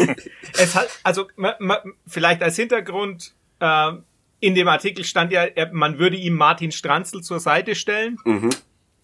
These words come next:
Speaker 1: Ähm, Martin Stranzl hat aber am Montag, glaub ich, bei, äh, bei Sport eins noch gesagt, ja, er, er macht momentan seine Trainerausbildung und fokussiert sich komplett darauf. Also von daher habe ich das insgesamt erstmal ein bisschen,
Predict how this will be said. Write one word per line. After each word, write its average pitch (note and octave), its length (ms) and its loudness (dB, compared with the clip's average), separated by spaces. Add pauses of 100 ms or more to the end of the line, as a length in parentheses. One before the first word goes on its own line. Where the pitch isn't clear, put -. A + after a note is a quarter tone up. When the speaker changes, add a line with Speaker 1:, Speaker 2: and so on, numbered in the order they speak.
(200)
Speaker 1:
Ähm, D#3+ 420 -2
Martin E3 300 2
Stranzl F3 420 2
hat F3 100 6
aber D#3+ 280 2 (260)
am D#3 160 0
Montag, F#3 520 4
glaub E3+ 180 2
ich, E3+ 160 -10 (100)
bei, C#3+ 460 0 (180)
äh, C3+ 260 -2
bei C#3 140 -2
Sport D3 340 -4
eins E3+ 360 -4
noch D#3+ 180 -2
gesagt, E3 360 -2
ja, D3 180 4
er, E3+ 320 -2
er D3 220 0 (240)
macht D#3+ 280 2
momentan E3+ 380 2
seine D3+ 260 0
Trainerausbildung D#3+ 1080 0 (280)
und D3+ 200 -6
fokussiert F3 560 0
sich E3+ 160 -6
komplett - 440 0
darauf. C#3+ 480 2
Also C#3+ 220 -10
von D3+ 180 -12
daher C#3+ 360 4
habe C3+ 160 -2
ich - 100 -10
das - 140 -8
insgesamt E3+ 540 -4
erstmal D3 320 2
ein - 20 -6
bisschen, D3+ 360 -2